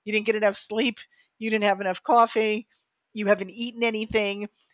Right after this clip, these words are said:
Those are when I realize, "Uh, uh, uh,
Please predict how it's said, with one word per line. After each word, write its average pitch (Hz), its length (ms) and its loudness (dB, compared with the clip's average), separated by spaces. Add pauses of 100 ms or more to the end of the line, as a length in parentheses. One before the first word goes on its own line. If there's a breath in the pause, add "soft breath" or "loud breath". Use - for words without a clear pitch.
(500)
Those 269 500 2
are 254 120 8
when 240 220 0
I 220 60 6
realize, 208 540 2
"Uh, 330 200 -6 (180)
uh, 330 120 -2 (180)
uh, 285 160 -4